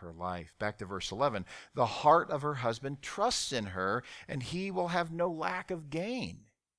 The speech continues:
Now, guys, it's a repulsive thing if in your heart right now you're thinking, "But you don't know my wife.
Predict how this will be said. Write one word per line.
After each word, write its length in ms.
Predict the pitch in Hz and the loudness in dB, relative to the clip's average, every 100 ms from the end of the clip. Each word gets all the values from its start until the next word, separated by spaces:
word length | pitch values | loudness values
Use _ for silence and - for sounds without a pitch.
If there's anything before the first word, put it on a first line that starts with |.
| _ _ _ _ _ _ _ _ _ _ _ _ _ _ _ - | _ _ _ _ _ _ _ _ _ _ _ _ _ _ _ -10
Now, 80 | |
guys, 380 | - 101 120 - _ _ _ _ - _ _ - | -2 0 0 -6 _ _ _ _ -20 _ _ -8
it's 180 | 123 131 | -4 -2
a 40 | |
repulsive 640 | 113 - - 147 135 104 | -2 -4 -4 -4 -2 -4
thing 440 | - 92 85 80 - _ _ | -4 -6 -6 -8 -16 _ _
if 160 | 101 - | -10 -8
in 100 | 98 | -4
your 120 | 117 | -4
heart 360 | 123 - 110 - | -2 4 4 4
right 180 | 90 92 | -4 -6
now 120 | 90 | -8
you're 160 | 85 | -8
thinking, 320 | - 95 90 85 | -10 -12 -12 -12
"But 120 | 85 | -10
you 120 | 98 | -8
don't 220 | 101 82 | -8 -8
know 120 | 87 82 | -10 -12
my 140 | - | -12
wife. 320 | - - - | -14 -18 -20